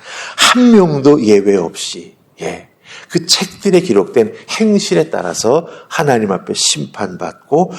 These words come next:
불못에 던져진다라고 하는 거예요.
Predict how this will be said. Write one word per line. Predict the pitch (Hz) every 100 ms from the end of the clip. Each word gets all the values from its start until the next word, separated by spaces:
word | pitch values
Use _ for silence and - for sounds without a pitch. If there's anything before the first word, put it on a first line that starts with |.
| - -
불못에 | - 170 151 90 - 113 143 - _
던져진다라고 | - 95 90 117 - 120 113 113 113 - -
하는 | 113 -
거예요. | - - -